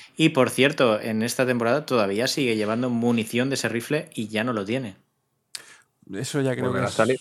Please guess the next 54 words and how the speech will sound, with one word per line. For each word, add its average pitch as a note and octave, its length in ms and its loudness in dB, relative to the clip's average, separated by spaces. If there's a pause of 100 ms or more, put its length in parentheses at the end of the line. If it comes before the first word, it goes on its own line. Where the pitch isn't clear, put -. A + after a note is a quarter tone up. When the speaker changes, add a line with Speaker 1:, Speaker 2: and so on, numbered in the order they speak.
Speaker 2:
es D3+ 140 -2
por D#3+ 160 4
los C3+ 180 0
looks. - 400 -4
Es C#3 60 -10
como D#3+ 140 0
llevar D3 180 6
la C3 120 2
capa. C3+ 200 2
¿Para C3+ 160 2
qué D#3+ 60 0
sirve F#3 180 0
la C#3+ 120 4
capa? D3 240 4
Para C3+ 220 4
nada, D3+ 320 2
pero C3 160 -6
mola. C3+ 240 -4 (180)
Speaker 1:
Por G#2+ 120 -8
el G2+ 40 -12 (300)
postre. A2 260 -2
Speaker 3:
Para G2+ 80 0
que - 60 -2
se G2 100 -2
queme. G#2+ 380 2 (640)
Speaker 2:
Claro. - 260 -12 (1000)
Vale, D3+ 280 6 (200)
eh, D#3+ 460 4
la E3 100 8
historia G#3+ 300 6
detrás F#3 240 6
de, D#3+ 160 6
de D3 80 6
Boba C#3 240 6
Fett, D#3 160 2
¿vale? D3+ 160 6
O - 100 -2
sea, C3 80 -8
como C3 160 -4
bien D3 120 0
digo, D3+ 160 2
podéis C3+ 680 0
ver C3+ 160 0
el, C3 180 0
el B2+ 140 0
documental, B2+ 680 2
os A#2+ 100 -4
lo B2 60 -4
explicarán B2 360 0
muchísimo B2+ 420 -4
mejor C#3 240 -2
que C3 80 -4
nosotros. D3 480 -6 (640)
Pero F#3 400 2